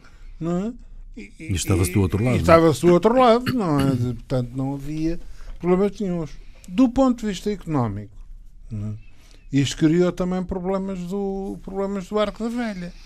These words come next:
Speaker 1: não é? Ah, de abastecimento, do mercado negro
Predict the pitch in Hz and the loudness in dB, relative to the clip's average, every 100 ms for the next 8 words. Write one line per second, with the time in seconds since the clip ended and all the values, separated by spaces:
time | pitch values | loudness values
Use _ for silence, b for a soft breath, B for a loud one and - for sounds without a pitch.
0 | - - 117 117 117 - b b b - | -16 -8 -4 -4 -6 -10 b b b -6
1 | 170 143 131 127 120 131 135 120 117 113 | 0 4 6 6 4 0 -2 -4 -4 -6
2 | - 160 240 262 247 226 220 220 - b | -4 -2 0 0 -2 -4 -6 -8 -12 b
3 | b b - 135 127 117 120 113 151 220 | b b 0 2 2 2 0 0 0 2
4 | 240 208 208 214 | 2 0 -2 -4